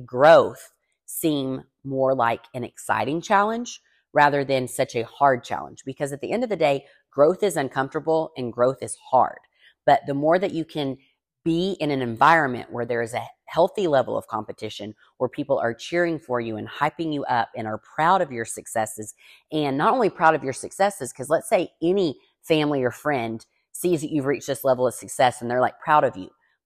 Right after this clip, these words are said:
But a community that knows or has been on the same walk as you just understands and appreciates and probably cheers that level of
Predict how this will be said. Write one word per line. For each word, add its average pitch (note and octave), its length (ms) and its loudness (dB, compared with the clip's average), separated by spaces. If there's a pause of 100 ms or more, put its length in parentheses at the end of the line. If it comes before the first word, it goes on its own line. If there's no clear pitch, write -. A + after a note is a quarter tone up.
But D3+ 240 6
a D3 60 -6
community E3 640 0
that B2+ 220 0
knows D3 500 2
or C#3 100 -2
has B2+ 300 -2
been C#3 320 -2
on B2+ 160 -4
the C3+ 100 -4
same A2+ 400 -8
walk A2+ 300 0
as A#3 180 -4
you C4+ 260 -4 (320)
just F#3 320 0
understands D#3+ 600 -2
and C3+ 80 -2
appreciates D#3 840 -4
and B2 160 -10
probably D#3+ 600 0
cheers D3+ 520 -6
that C3 240 -2
level B2 480 -2 (380)
of C#3+ 280 4